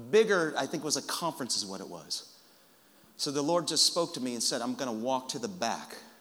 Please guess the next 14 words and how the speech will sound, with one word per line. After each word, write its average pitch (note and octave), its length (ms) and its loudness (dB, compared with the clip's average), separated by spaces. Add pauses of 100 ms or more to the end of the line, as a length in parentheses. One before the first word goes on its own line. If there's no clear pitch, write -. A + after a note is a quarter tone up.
and A2 100 -12
then A2+ 60 -6
I'm A#2 100 -2
gonna G#2+ 140 -2
walk G2 240 -4
forward. G#2+ 440 -4
Whoever A#2 320 -4
touches - 580 -6
me E2+ 180 -12 (840)
is A#2 120 -4
gonna A#2 160 -2
be G#2 140 -4
made G2 180 -6
whole." G#2+ 320 -8